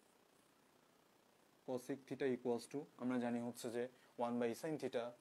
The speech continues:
So, one by sin theta মান কিন্তু already zero বসে আছে, তাহলে আমরা one by zero বসাবো কি? অসংজ্ঞায়িত, এখানে value পাই না আমরা, অসংজ্ঞায়িত। Just আমি ডট দিয়ে লিখে দিলাম অসংজ্ঞায়িত। হাফ, এটা হচ্ছে, তারপরে কি লেখা যায় এখানে? আহ,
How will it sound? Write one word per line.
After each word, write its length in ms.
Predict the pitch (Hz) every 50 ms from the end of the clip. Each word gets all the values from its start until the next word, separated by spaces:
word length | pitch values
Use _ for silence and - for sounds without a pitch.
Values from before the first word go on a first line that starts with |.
| - -
So, 180 | - - 135 135
one 220 | 143 151 156 160
by 160 | 165 165 156
sin 180 | - 160 147 147
theta 160 | 127 151 165
মান 180 | 156 151 151 143
কিন্তু 180 | - - -
already 380 | 147 143 139 139 151 156 151 143
zero 220 | 127 135 135 143
বসে 280 | 139 131 123 - 139 120
আছে, 200 | 107 - - 110
তাহলে 260 | - 120 123 131 147
আমরা 160 | 143 143 147
one 340 | 151 135 131 135 139 143 147
by 180 | 165 165 147 139
zero 160 | 139 147 147 147 135 -
বসাবো 220 | - - 151 147 135
কি? 180 | 143 139 120 - - - - - - - - -
অসংজ্ঞায়িত, 560 | 131 123 - 143 135 123 117 110 101 - 101
এখানে 240 | 104 104 123 123 123
value 240 | 107 113 110 123
পাই 180 | 113 120 110 107
না 100 | 101 101
আমরা, 200 | 95 98 98 95 - - - - _ _ _ - - - - - - - - _ - -
অসংজ্ঞায়িত। 880 | - 139 113 113 117 123 156 160 - - - - 127 117 107 104 101 101
Just 140 | 110 127 156 -
আমি 120 | 151 135
ডট 160 | 120 117 117 113
দিয়ে 180 | 107 120 117
লিখে 180 | 110 107 104 107
দিলাম 240 | 95 98 92 92 - -
অসংজ্ঞায়িত। 580 | 117 117 - 123 117 104 101 98 95 - 95 92 - - - - - - - - - - -
হাফ, 300 | - - 117 120 139 175 180 - - - - -
এটা 200 | 123 120 131 127
হচ্ছে, 340 | 123 123 - - 123 123
তারপরে 280 | 123 - 113 - 127 123
কি 120 | 123 -
লেখা 220 | 127 123 117 127 120
যায় 100 | 113 110
এখানে? 260 | 104 117 117 143 202 - - - - _ _ _ - _ _ _ - -
আহ, 280 | 123 120 113 110 107